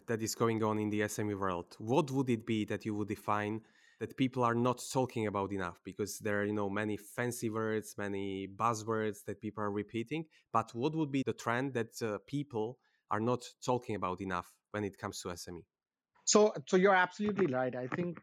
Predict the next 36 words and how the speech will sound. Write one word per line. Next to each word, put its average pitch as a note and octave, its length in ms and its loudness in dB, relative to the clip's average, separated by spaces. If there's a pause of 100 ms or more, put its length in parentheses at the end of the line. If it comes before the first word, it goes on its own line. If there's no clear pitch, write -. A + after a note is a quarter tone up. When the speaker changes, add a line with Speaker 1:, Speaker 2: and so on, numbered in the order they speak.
Speaker 2:
the C#3 100 2
world D3+ 440 4
is D#3+ 120 0
fraught - 480 -4
with D3 200 2 (100)
a C3+ 80 2
lot C3 340 2
of C#3 300 -2
buzzwords, C#3 720 2
and B2 240 -6
I B2 120 -2
think C#3 300 -4
digitalization C#3 1000 2
or B2+ 120 0
digital C3 560 2
tools, C#3+ 360 4
et C3 140 -2
cetera, C3+ 460 2 (500)
are C3 160 4
becoming, C3+ 800 2
uh, A#2 460 -2 (380)
common C#3 380 2
lingo C3 440 4
and, A#2 220 -2
and A#2+ 160 -6
often B2+ 400 -2
overstated. B2 680 0 (400)
But E3 100 6
I G3+ 80 8
think B3 180 0
one F3 300 4
key G#3 300 2
area D#3 400 4
that D3+ 200 -2
we C#3+ 140 -4
often D#3 440 -6